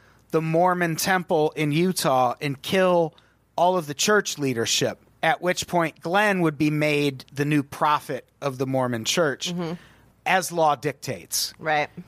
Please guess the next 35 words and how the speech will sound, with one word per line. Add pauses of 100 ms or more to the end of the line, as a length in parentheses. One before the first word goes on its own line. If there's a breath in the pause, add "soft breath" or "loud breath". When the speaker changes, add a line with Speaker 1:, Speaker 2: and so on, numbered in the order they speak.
(140)
Speaker 1:
In (140)
a
case
where
the
leadership (200)
is
usurped
by
a
group
of
Brazilian
orphans, (240)
Glenn
Helzer
becomes (180)
your
new
prophet. (340)
Speaker 2:
I
feel
like
if
any
orphans
are
gonna
do
it, (200)
Brazilian
ones
are
the
feistiest.